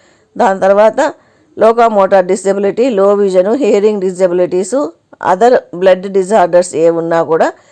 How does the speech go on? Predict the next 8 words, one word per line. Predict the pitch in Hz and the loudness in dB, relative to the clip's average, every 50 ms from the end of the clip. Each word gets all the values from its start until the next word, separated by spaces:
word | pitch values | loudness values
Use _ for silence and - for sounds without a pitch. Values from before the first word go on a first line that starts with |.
| _ _ _ _ _ | _ _ _ _ _
వీళ్ళందరూ | 214 214 208 190 180 190 196 208 214 214 208 | -4 -2 0 0 0 0 0 0 0 0 -2
కూడా | 190 - 185 190 185 240 311 359 - _ _ _ _ _ - | -2 -2 -4 -2 0 0 -2 -2 -4 _ _ _ _ _ -10
ఈ | 202 214 | -6 -4
ఉచిత | 214 208 208 220 - | -4 -4 -4 -2 -2
కోచింగ్కి | 208 208 - 220 185 170 165 180 170 175 - 262 339 392 320 - - | -2 -2 0 -2 -2 -2 -2 -6 -10 -8 -6 -6 -6 -6 -8 -8 -6
అప్లై | 185 208 196 190 190 185 185 185 - | -6 -6 -4 0 0 2 2 2 0
చేయవచ్చును. | 170 160 156 151 151 139 135 - - 117 139 165 165 - _ _ _ _ _ _ _ _ _ _ _ _ _ _ _ _ _ _ - - _ - | 0 0 2 2 0 -2 -2 -4 -10 -8 -6 -6 -8 -8 _ _ _ _ _ _ _ _ _ _ _ _ _ _ _ _ _ _ -20 -20 _ -2
తర్వాత | 226 233 240 240 220 226 226 | 0 2 2 2 2 2 2